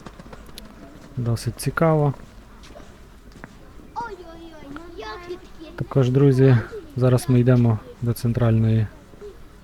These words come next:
площі, до центральної сцени і повернемо до бювету. Подивимося, скільки людей зараз біля бювету. Зараз година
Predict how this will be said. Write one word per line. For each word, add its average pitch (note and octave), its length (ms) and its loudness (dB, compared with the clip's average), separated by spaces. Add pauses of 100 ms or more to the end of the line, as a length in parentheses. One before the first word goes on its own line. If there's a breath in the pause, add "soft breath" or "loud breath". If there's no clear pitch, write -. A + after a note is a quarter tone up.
(120)
площі, D#3+ 380 2
до A#2 100 -2
центральної A#2 640 2
сцени D3 560 0
і D3 120 -2
повернемо A#2+ 600 2
до B2 280 2 (1300)
бювету. C3+ 440 6
Подивимося, A#2+ 400 2
скільки A#2 300 0
людей C#3+ 280 2
зараз D3+ 240 4
біля C#3 200 0
бювету. C3+ 340 2
Зараз A#2+ 560 0
година A2+ 540 2